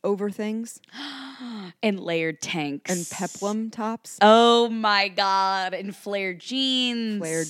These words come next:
Speaker 1: jeans.
Speaker 2: In a bad way. Not
Speaker 1: Yeah.
Speaker 2: in the cute comeback way.
Speaker 1: Yeah, no, not in a
Speaker 2: Mm-hmm.
Speaker 1: cute comeback way. What else were we wearing? I was wearing a lot of
Speaker 2: Crunchy hair gel.
Speaker 1: crunchy hair gel. Um, like, I would have one pair of brown wedges from Target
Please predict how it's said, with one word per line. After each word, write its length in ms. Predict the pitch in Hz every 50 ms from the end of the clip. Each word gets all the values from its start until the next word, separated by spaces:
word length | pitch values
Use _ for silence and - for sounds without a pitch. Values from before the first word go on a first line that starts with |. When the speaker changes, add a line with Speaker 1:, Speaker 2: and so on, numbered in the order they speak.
| -
Speaker 1:
jeans. 520 | - - 156 147 151 160 170 180 196 214 202
Speaker 2:
In 100 | 202 202
a 80 | 196
bad 420 | 175 165 - 185 170 170 170 165 -
way. 460 | 151 147 95 85 - - - - - _ -
Not 240 | 185 185 180 196 180
Speaker 1:
Yeah. 180 | 160 143 143 190
Speaker 2:
in 60 | 190
the 40 | 180 - _
cute 280 | _ - - 202 185 -
comeback 500 | - - 180 165 156 151 - - - -
way. 240 | - - 62 62 -
Speaker 1:
Yeah, 180 | 208 196 175 156
no, 360 | 151 151 147 127 117 98 95
not 260 | - - 151 147 143 -
in 40 | 147
a 40 | 143
Speaker 2:
Mm-hmm. 60 | 147
Speaker 1:
cute 180 | 151 - - -
comeback 360 | - - - - - - -
way. 120 | - -
What 260 | 90 170 160 180 240 - _
else 260 | - 160 160 156 -
were 60 | - -
we 140 | - -
wearing? 200 | - - - - - -
I 100 | 175 190
was 160 | 220 240 233
wearing 280 | 220 226 214 214 214 208
a 60 | 190
lot 260 | 165 160 160 160 151
of 220 | 156 151 151 147 143 _ _ _ _ _ - _ _ _ _ _ _
Speaker 2:
Crunchy 400 | - - 185 190 180 - 214 196 156
hair 200 | 151 156 156 160
gel. 600 | 180 - 175 175 175 175 175 175 175 175 175 180 180
Speaker 1:
crunchy 440 | 170 165 180 190 - - 233 226 208
hair 300 | 180 180 190 180 185 180
gel. 640 | 170 180 185 180 175 175 175 175 175 175 175 - - _
Um, 460 | 180 175 165 160 156 147 143 147 135 - -
like, 160 | 180 170 -
I 100 | 175 185
would 240 | 196 208 190 175 -
have 360 | 208 175 180 175 170 170 156 151
one 520 | 151 156 151 151 151 156 160 170 175 175
pair 360 | 170 165 160 160 156 151 151
of 160 | 151 139 143
brown 340 | _ 147 143 143 143 147 147
wedges 340 | 143 135 131 131 147 143 -
from 140 | - 156 147
Target 540 | - - 135 135 135 143 156 175 190 190